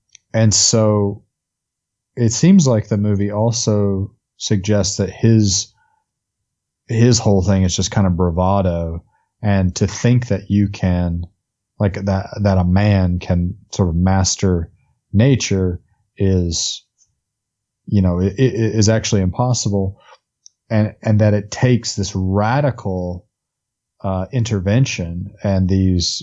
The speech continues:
you know, we can dam a river, uh, but an individual cannot really survive by himself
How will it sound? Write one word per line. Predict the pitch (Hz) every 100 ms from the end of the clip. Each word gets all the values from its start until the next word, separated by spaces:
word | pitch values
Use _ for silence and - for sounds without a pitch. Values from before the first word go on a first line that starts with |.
| -
you | 107
know, | 95 82 90 107
we | 110
can | 107 101 87
dam | 92 98 107 98
a | 90
river, | 90 113 101 82 95 - _ _ _ _ _
uh, | 95 90 87 -
but | 104 104 98 - -
an | 113 107
individual | 104 98 98 95 95 87
cannot | - 92 92 90
really | 92 87 85 90 110 - _ _ _ _ _ _ _ _ _ _ _ _ _ _ _ _
survive | - - 98 92 90 90 87 82 - _ _ _ _ -
by | 104 104
himself | 92 90 85 - 104 92 87